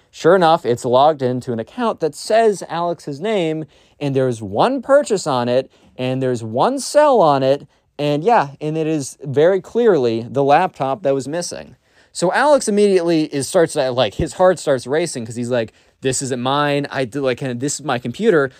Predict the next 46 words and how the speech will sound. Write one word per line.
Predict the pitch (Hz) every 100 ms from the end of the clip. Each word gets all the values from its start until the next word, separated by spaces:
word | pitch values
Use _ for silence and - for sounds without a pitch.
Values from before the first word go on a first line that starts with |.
| -
but | 143
this | 143 143
isn't | 127 107 101
mine." | 294 123 90 - _ _ _ - _ - - _ -
So, | - 190 185 160 151 143
uh, | 147 170
immediately | 190 247 240 185 151
Alex | 127 143 151 -
is | 147
like, | 127 120 113 -
"This | 120 131 131
is | 123
not | 117 104
my | 107
account. | 104 - 127 120 98 -
Like, | 113 -
I, | 117 117
I | 117
know | 127 156 147
it | 139
doesn't | 131 127
look | 131 123
like | 117 110
that, | 117 107
but | 107
this | 120 135
seriously | - 131 113 - 113
isn't | 107 104
mine." | 123 98 - - _ - _ -
So | -
the | 277
principal's | 311 294 220 233 185
like, | 170 123
"Look, | 113 131 117 - - _ _ -
bro." | 123 117 87 82 - _ _
I | 107
don't | 101
know | 98
if | 92
he | 101
says | 113
bro, | 90 104 90
but | 101
he's | 101
like, | 107 139
"Look, | 135 92